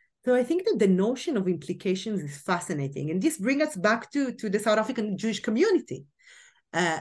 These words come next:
uh, because, you know, a-, at the end of my book,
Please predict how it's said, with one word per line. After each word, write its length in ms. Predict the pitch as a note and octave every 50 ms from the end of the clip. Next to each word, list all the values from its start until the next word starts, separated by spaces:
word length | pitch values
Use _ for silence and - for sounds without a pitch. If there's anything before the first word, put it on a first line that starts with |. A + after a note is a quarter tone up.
| - -
uh, 200 | E3 D#3+ D#3+ - - F3
because, 800 | D#3+ F#3+ F#3+ - - G3 F#3 E3 E3+ E3 E3 D#3 D#3 D#3+ D#3+ E3 - _ _ _ _ _ _ _ _ _ _ _ _ _ _ _ _ _
you 300 | - G3 G#3 G#3 G#3 G3+
know, 340 | F#3+ F#3+ F#3 F#3+ G3 F#3+ - - - - - - -
a-, 320 | E3 D#3+ D#3+ - - -
at 100 | G#3 G3
the 160 | G3+ A3 -
end 200 | - B3 D#4+ E4
of 120 | F4+ F4 C4
my 140 | A#3+ A3 F#3+
book, 580 | F#3 E3+ A#3+ C#4+ D4 D4+ D4+ D4 - _ -